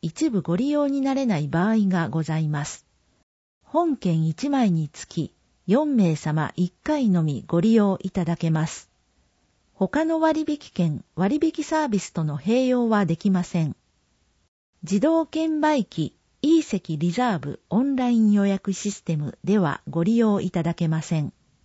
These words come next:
イオンシネマツー南のみ有効。有効期限、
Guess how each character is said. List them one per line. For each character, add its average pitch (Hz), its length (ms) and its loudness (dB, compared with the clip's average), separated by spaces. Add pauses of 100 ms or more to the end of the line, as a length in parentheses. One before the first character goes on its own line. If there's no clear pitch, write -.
(720)
イ 214 160 6
オ 311 100 0
ン 320 140 -2
シ - 160 -6
ネ 320 140 0
マ 180 180 2
ツ 294 320 -6
ー - 80 -10
南 226 600 4
の 208 140 2
み 175 240 0
有 196 180 4
効。 156 460 -2 (800)
有 294 260 6
効 302 300 4
期 294 180 -4
限、 175 340 0